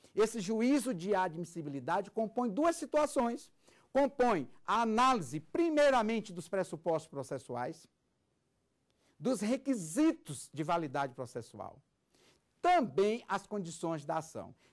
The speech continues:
Então, já falei de um binômio: pressupostos processuais, condições da ação. Isso faz parte do juízo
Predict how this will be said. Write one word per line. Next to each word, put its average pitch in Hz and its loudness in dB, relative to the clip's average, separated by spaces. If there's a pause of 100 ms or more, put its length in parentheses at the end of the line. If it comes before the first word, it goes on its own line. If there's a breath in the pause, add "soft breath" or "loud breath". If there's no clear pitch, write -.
Então, 269 2 (180)
já 220 0
falei 214 4
de 254 -4
um 269 0
binômio: 165 0 (260 soft breath)
pressupostos 233 0
processuais, 202 2 (180 soft breath)
condições 214 -2
da 226 2
ação. 151 -2
Isso 156 -10
faz 156 -4
parte 170 -6
do 170 -6
juízo 233 0